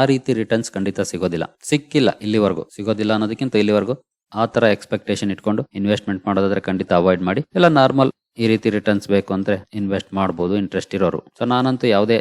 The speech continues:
ಲಿಕ್ಕರ್ ಸ್ಟಾಕ್ ಅನ್ನ ನನ್ನ ಪೋರ್ಟ್‌ಫೋಲಿಯೋದಲ್ಲಿ ಆಡ್ ಮಾಡಿಲ್ಲ, ಇಲ್ಲಿವರೆಗೂ ಕೂಡ ಅವಾಯ್ಡ್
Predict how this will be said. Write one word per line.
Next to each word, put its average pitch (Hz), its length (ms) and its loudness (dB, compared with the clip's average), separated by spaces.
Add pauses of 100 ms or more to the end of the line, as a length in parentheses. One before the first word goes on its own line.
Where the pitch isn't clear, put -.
(140)
ಲಿಕ್ಕರ್ 101 280 -4
ಸ್ಟಾಕ್ 98 260 -4
ಅನ್ನ 95 160 -2
ನನ್ನ 95 160 -2 (220)
ಪೋರ್ಟ್‌ಫೋಲಿಯೋದಲ್ಲಿ 95 600 -2
ಆಡ್ 90 200 -4
ಮಾಡಿಲ್ಲ, 90 280 -2 (120)
ಇಲ್ಲಿವರೆಗೂ 92 380 -2
ಕೂಡ 101 180 2
ಅವಾಯ್ಡ್ 87 220 0